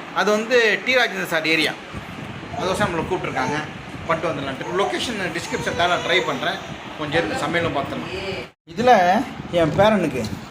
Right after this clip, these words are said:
இந்த பொம்மை ரொம்ப பிடிக்கும். என்ன பொம்மை மேவரிக் இது? சரி, சரி, வா, வா, வா. இந்த, இந்த.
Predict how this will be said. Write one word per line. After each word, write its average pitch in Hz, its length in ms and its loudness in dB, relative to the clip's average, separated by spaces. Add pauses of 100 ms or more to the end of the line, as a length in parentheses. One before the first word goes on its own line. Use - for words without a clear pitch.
(220)
இந்த 170 220 6
பொம்மை 180 320 8
ரொம்ப 165 220 6
பிடிக்கும். 120 360 -2 (760)
என்ன 277 180 4
பொம்மை 226 360 8
மேவரிக் 165 300 6
இது? 160 160 2 (1600)
சரி, 190 300 6
சரி, 214 180 8
வா, 196 140 6
வா, 175 140 8
வா. 143 280 6
இந்த, 151 140 -2
இந்த. 151 180 2